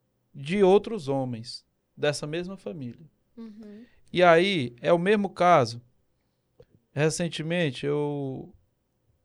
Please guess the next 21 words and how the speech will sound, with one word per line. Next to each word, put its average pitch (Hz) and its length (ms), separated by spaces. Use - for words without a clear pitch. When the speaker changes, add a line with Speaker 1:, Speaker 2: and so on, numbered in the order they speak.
Speaker 1:
vi 135 600
o 131 100
caso 123 420
de 113 220
um, 107 560
de - 80
uma 196 80
pessoa 196 680
relativamente 147 840
conhecida 160 520
por 139 200
um 135 80
determinado 131 580
setor 127 320
da 127 140
cidade, 147 560
que 170 540
tava 160 240
dando 151 280
uma 147 120
palestra 170 680